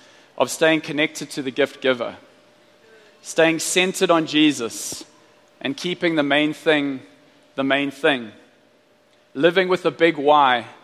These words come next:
in our lives. Why more spiritual gifts? Why grow? Why the emphasis on the Holy Spirit? And the answer is to know Jesus.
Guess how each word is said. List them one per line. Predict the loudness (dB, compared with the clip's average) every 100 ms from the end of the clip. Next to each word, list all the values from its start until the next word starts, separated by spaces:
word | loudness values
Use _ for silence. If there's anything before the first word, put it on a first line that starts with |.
| -20 _ _ _ -2
in | 2
our | 4
lives. | 6 4 2 -4 -14 -16 -18 _ _ _ _ _ _ _ _ _ _
Why | 4 6 4
more | 4 4 4 0 -12 -20 _ _
spiritual | -16 -2 4 4 2 2
gifts? | 2 2 -2 -16 0
Why | 4 4
grow? | 2 4 6 6 2 0 -14 -20 -20 _ _ 2
Why | 4 4
the | 0 -2
emphasis | -4 -6 -8 -6 -4
on | -4
the | -2
Holy | -2 -2
Spirit? | -4 -2 0 0 -2 -12 -16 _ _ _ _ _
And | 0
the | 4
answer | 4 4 2 4 4
is | 2 -2 -4 -6
to | -2
know | 2 2
Jesus. | 0 -2 -2 -4 -12 -14 -14